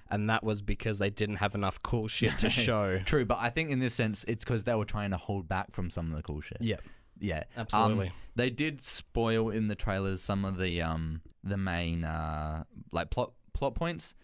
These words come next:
Speaker 2: You see the bomb explode, for instance. Like, very briefly,
Speaker 1: Oh,
Speaker 2: you see,
Speaker 1: okay.
Speaker 2: you see Daniel Craig obviously explaining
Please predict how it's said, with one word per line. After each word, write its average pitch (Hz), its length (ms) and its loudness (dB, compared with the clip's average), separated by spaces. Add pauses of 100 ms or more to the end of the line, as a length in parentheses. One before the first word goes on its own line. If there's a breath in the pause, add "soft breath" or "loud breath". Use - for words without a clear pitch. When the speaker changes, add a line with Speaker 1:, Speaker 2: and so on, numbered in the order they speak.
(140 soft breath)
Speaker 2:
You 107 160 -2
see 117 220 2
the 104 100 -2
bomb 92 200 0
explode, 151 360 -2
for 156 120 -4
instance. - 600 -6 (500)
Like, 113 140 0
very 113 320 2
briefly, 113 400 2
Speaker 1:
Oh, 139 120 4
Speaker 2:
you 131 120 2
see, 131 140 4
Speaker 1:
okay. 117 120 2 (200 loud breath)
Speaker 2:
you 113 120 0
see 135 380 4
Daniel 110 300 2
Craig 95 340 0
obviously 92 360 0
explaining 87 600 -2